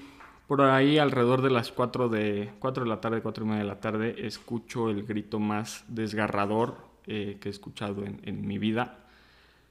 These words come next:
que fue a mi abuelita gritar por auxilio. De hecho, yo en primera entrada pensé que, que le había pasado algo a ella, que se había caído, algo por el estilo.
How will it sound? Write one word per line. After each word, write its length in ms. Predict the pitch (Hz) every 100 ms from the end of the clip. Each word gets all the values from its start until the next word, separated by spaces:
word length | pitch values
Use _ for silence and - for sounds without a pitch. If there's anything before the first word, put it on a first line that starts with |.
| _ _ _ _ _ _ -
que 100 | 117
fue 380 | - 127 123
a 80 | 123
mi 140 | 120 113
abuelita 800 | 104 107 123 123 113 131 - - _ _ _ _
gritar 480 | 120 107 104 113 107
por 160 | 120 107
auxilio. 680 | 101 - 120 110 110 127 - - _ -
De 320 | 104 101 113
hecho, 260 | 113 147
yo 180 | 120 117
en 120 | 123
primera 240 | 113 101 110
entrada 400 | 107 107 113 110
pensé 320 | - - 101
que, 360 | - 107 101 -
que 120 | 101
le 80 | 98
había 180 | 101
pasado 420 | 101 104 104 98 101
algo 220 | 101 101
a 80 | 101
ella, 180 | 98
que 60 | -
se 100 | -
había 220 | 101 101
caído, 300 | 101 101 101
algo 240 | 98 101 95
por 140 | 98
el 100 | 98
estilo. 400 | 98 - 98 95